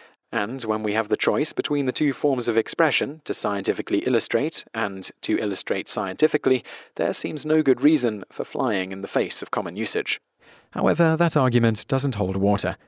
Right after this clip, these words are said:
given that people used split infinitives before they were widely objected to. Further, there is certainly a good reason for using split infinitives when it makes the statement clearer, as using split infinitives often does.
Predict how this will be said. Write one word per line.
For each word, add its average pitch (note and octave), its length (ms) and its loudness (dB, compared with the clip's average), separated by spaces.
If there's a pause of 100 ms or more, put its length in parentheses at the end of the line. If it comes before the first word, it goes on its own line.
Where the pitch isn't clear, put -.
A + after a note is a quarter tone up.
(100)
given G#2 360 -2
that G2 180 -4
people A2 320 2
used G#2 440 2
split - 280 0
infinitives G#2+ 640 0
before B2+ 440 0
they C3 100 4
were C3+ 120 2
widely F#2 360 0
objected G2+ 460 0
to. F2 160 0 (400)
Further, D#3+ 500 4
there E3 160 2
is E3+ 100 0
certainly D3+ 520 4
a A#2+ 60 4
good A#2 220 4
reason A#2 400 4
for C3+ 140 0
using B2 320 4
split A2 300 2
infinitives G#2 680 2
when A2+ 120 0
it G2+ 60 -2
makes A2 260 0
the G2+ 80 -6
statement F#2 440 -4
clearer, A2 360 4 (300)
as G#2 280 -4
using G2+ 280 0
split G#2 280 0
infinitives A#2 720 0
often G2 320 -2
does. F#2+ 360 2